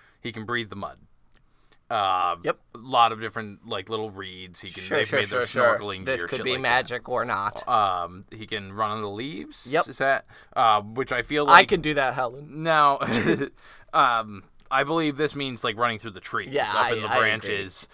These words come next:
Speaker 1: And so I think that that's, yes, learning the magics
Speaker 2: Arya can
Speaker 1: of
Speaker 2: do that.
Speaker 1: people. Right. If you're nimble-footed and light, l-,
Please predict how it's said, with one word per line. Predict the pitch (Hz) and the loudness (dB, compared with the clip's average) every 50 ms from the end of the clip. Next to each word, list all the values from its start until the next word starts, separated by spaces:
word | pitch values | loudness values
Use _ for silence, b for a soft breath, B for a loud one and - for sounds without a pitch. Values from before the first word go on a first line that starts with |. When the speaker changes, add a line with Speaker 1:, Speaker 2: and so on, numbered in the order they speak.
| b b b | b b b
Speaker 1:
And | - 151 156 160 | -4 -4 -4 0
so | - 160 147 | 4 6 6
I | 139 151 | 6 6
think | - 185 175 | 4 0 -2
that | 143 156 - | -2 0 2
that's, | 156 143 139 - - | 2 2 2 0 -2
yes, | 165 131 101 - | -2 -2 -2 -4
learning | - 123 135 135 139 139 135 127 | -4 -2 -2 0 0 -2 -6 -6
the | 120 | -6
magics | 117 113 113 127 131 | -4 -4 2 8 10
Speaker 2:
Arya | 196 247 247 202 156 143 | 12 12 12 10 6 2
can | - 143 147 | 0 -2 -4
Speaker 1:
of | 147 | -4
Speaker 2:
do | 127 | -2
that. | 117 | -2
Speaker 1:
people. | - 156 147 151 143 143 147 | -4 -4 -4 -6 -6 -2 0
Right. | 156 131 107 - - b b b b b - | 0 0 0 -2 -8 b b b b b -4
If | 143 - - 135 | -4 -4 -2 -2
you're | 143 151 147 139 | 0 0 0 0
nimble-footed | 127 131 127 127 143 143 147 175 185 180 - 156 143 127 131 139 143 143 143 - | -2 -6 -6 -6 -4 -4 -2 -2 -4 -2 0 0 0 2 0 -4 -4 -6 -6 -6
and | 139 131 120 113 113 117 | -4 -2 -2 -2 -4 -6
light, | 117 117 117 113 117 131 139 - - | -4 -2 -2 -2 -2 -4 -8 -12 -14
l-, | 131 131 131 | -16 -16 -16